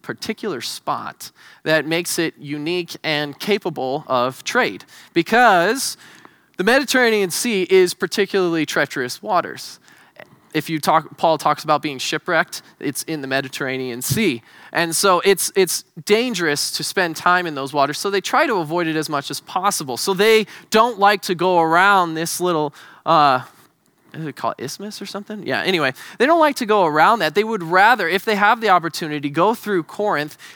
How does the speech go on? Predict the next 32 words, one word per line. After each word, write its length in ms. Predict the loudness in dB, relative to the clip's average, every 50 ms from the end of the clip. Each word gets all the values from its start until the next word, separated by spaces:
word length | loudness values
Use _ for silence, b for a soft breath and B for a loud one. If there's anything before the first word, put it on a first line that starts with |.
| B B 2
unload 520 | 2 2 2 2 2 2 4 4 4 2
their 120 | 0 0 0
shipment 460 | 0 -2 -2 -2 -4 -6 -8 -4 0
there, 400 | 2 2 4 4 4 4 2 0 B B B B
and 120 | -8 -4 0
pass 280 | 2 2 2 2 0
it 80 | 0 0
on 160 | 0 0 -2
to 100 | -4 -8
another 260 | -4 -2 -2 -2 -2
ship. 300 | -2 -2 0 -2 -2 -2 0
Or 280 | 2 4 4 6 4 4
if 120 | 2 0
the 80 | -2 -4
boat's 320 | -2 0 0 0 0 -2
small 320 | -4 -4 0 2 2 2 2
enough, 240 | 2 0 0 0 0
they'll 180 | -2 0 0 2
actually 420 | 4 4 4 2 0 -2 -4 -4
pick 260 | -4 -2 -2 -2 0
up 100 | -2 -4
the 80 | -4 -4
boat, 340 | -2 -2 0 0 -2 -4 B B B B B
roll 280 | B -2 0 2 4 4
it 80 | 4 2
on 120 | 2 0
some 140 | -2 -4 -2
logs 320 | 0 2 2 2 0 -4
across 320 | -4 0 2 2 2 2 0
the 60 | -4
land, 360 | -2 -2 -2 -2 -4 -6 -10 B B B B B B
and 380 | B -4 -4 -4 -4 -8 -12 -14